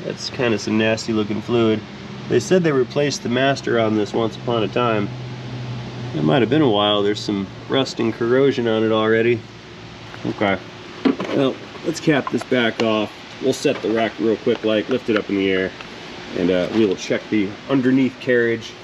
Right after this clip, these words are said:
Again, looking for leaks, which I don't think I'm gonna find any. Perhaps it's got drum brakes and they're out of adjustment. Let's go look, check that right now. And survey says that's a negative. Those are discs.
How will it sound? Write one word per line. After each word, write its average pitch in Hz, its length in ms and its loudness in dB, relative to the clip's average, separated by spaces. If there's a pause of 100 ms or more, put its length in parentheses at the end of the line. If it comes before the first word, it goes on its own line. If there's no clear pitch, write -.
(380)
Again, 135 360 6
looking 127 240 2
for 120 120 -6
leaks, 127 360 4
which 123 160 0
I 117 60 2
don't 123 180 2
think 127 140 0
I'm 117 160 2
gonna 104 120 2
find 117 380 0
any. 98 260 4 (1400)
Perhaps 117 380 0
it's 107 80 -6
got 113 240 2
drum 113 260 4
brakes 107 340 0
and 110 60 0
they're 101 120 2
out 95 120 0
of 95 140 0
adjustment. 95 460 -4
Let's 95 120 -10
go 143 120 4
look, 104 180 2 (580)
check - 220 -4
that - 220 -2
right 131 180 0
now. 135 180 -2 (680)
And 151 320 6
survey 160 400 4
says 190 540 4
that's 190 220 0
a 127 180 4
negative. 151 500 6
Those 135 240 0
are 127 60 2
discs. 135 500 0